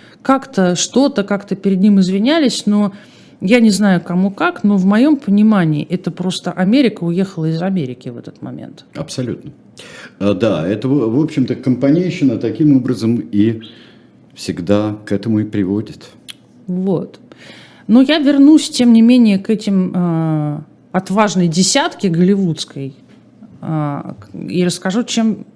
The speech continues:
Speaker 1: дело закончилось с ними. Значит, э, в ноябре сорок седьмого их всех, всех десятерых приви-, привлекли к суду, уже к настоящему суду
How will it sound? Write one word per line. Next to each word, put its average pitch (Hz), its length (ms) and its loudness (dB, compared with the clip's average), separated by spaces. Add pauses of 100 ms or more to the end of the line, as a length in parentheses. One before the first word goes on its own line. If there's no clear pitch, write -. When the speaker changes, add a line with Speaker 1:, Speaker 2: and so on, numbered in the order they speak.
(300)
Speaker 1:
дело 185 280 -2
закончилось - 800 -12
с - 140 -10
ними. 160 260 -2 (640)
Значит, 165 500 -6
э, 156 640 -2
в 160 60 -2
ноябре 214 520 2
сорок 202 340 -6
седьмого 190 880 0 (1040)
их 240 220 -2
всех, - 600 -4
всех 214 240 -4
десятерых 175 640 -6 (100)
приви-, 175 400 -6
привлекли 196 1000 -2 (140)
к - 60 -18
суду, 170 580 -4 (160)
уже 160 200 -6
к - 120 -12
настоящему 165 920 -4
суду - 480 -14